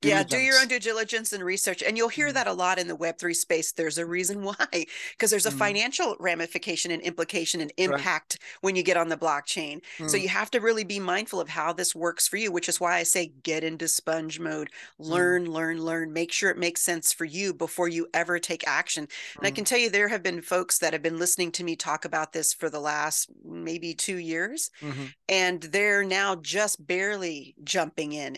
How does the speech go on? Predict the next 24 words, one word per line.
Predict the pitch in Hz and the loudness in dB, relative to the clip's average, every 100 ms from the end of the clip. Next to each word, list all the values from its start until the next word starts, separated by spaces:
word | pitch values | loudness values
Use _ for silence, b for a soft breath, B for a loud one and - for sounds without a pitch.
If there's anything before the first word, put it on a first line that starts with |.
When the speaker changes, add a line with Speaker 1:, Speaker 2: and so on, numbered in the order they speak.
| 156 | -8
Speaker 1:
and | 156 | -4
starting | - 160 156 | -2 -2 -2
Speaker 2:
Mm. | 147 | -6
Speaker 1:
to | 160 | -6
join, | 165 160 156 | -4 -4 -4
but | - | -4
because | 165 202 185 | -4 -2 -2
they | - 185 165 _ | 0 -2 -4 _
did | 233 269 | -2 -2
take | - 202 - | -2 -4 -4
their | 156 | -6
time, | - 160 - - B B B | -6 -6 -6 -10 B B B
which | 185 185 | -4 0
I | - | 2
applaud | 180 170 - 208 220 | 2 2 0 0 0
them | 180 | -4
for. | 151 143 117 - | -6 -8 -8 -8
You | 175 | -4
shouldn't | 202 254 247 | 0 0 0
jump | - 214 196 | 0 2 2
into | 190 208 | 0 -2
this | 170 160 | 0 2
all | 170 151 147 | 2 0 -2
crazy. | - 196 330 165 165 | -2 0 0 -4 -6